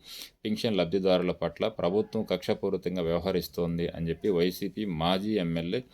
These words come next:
టీజేఆర్ సుధాకర్ బాబు మండిపడ్డాడు. నిజంగా ఇందులో అలాగే నేను గతంలో కూడా చెప్పా, ఆ, అర్హత కలిగినటువంటి వ్యక్తులకు ఉంచి అర్హత లేనటువంటి వ్యక్తి ఎ-, ఎవరైతే ఉంటారో వాళ్ళ యొక్క తొలగించాలి.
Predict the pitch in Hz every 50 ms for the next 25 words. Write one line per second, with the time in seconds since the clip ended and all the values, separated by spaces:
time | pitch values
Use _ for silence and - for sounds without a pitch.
0 | - - - - - - - _ _ - 107 110 104 107 107 101 101 101 101 92
1 | - 90 92 92 95 87 92 92 90 85 87 87 85 82 90 113 110 90 85 -
2 | - - - 80 82 85 80 - 82 76 76 76 71 69 67 69 76 78 82 98
3 | 98 95 98 98 101 - - - - 85 87 87 90 90 92 92 - - - -
4 | - - _ _ - 85 87 90 92 95 95 90 82 82 80 - 95 95 95 98
5 | 90 78 73 - - - - - - - - _ _ _ _ _ _ - - 85
6 | 82 80 82 80 80 80 78 78 - - - - 82 90 185 110 214 214 113 -
7 | - - 98 110 120 120 117 107 107 101 95 90 - 95 90 85 87 80 - -
8 | 90 87 85 90 87 85 - - - 85 87 87 87 - 107 98 90 92 92 98
9 | 101 95 107 98 98 98 95 87 95 92 90 85 87 87 85 - - - 85 82
10 | - - 73 85 87 90 87 87 - 87 85 82 82 80 95 110 127 113 98 98
11 | 98 98 101 101 98 - 110 - 120 127 131 131 117 - - 80 71